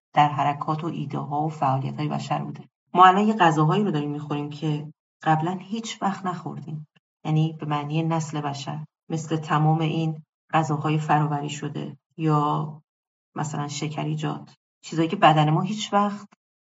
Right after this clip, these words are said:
باش مواجه نبوده، نسل‌های متمادی از این همچین چیزایی نداشتن. ما یه سطحی از استرس و سرعت و زندگی پرتنش رو داریم که قبلاً وجود نداشته.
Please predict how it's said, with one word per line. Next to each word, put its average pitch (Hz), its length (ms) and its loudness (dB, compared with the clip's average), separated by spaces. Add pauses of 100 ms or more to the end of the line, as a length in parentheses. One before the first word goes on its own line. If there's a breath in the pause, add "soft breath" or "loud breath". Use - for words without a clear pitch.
(420)
باش 156 240 0
مواجه 160 460 -2
نبوده، 143 500 -6 (100)
نسل‌های 151 600 -6
متمادی 151 460 -8
از 156 120 -10
این 160 100 -6
همچین 143 140 -4
چیزایی 160 280 -4
نداشتن. 165 640 -6 (260)
ما 226 140 6
یه 247 140 6
سطحی 233 600 0
از 156 260 -2
استرس 156 560 -4
و 165 60 -4
سرعت 156 800 -4
و 151 100 -2
زندگی 151 640 0
پرتنش 151 580 -6
رو 156 60 -6
داریم 147 520 -8 (640)
که 175 520 -2 (440)
قبلاً 165 420 2 (100)
وجود 170 400 -4
نداشته. 139 520 -8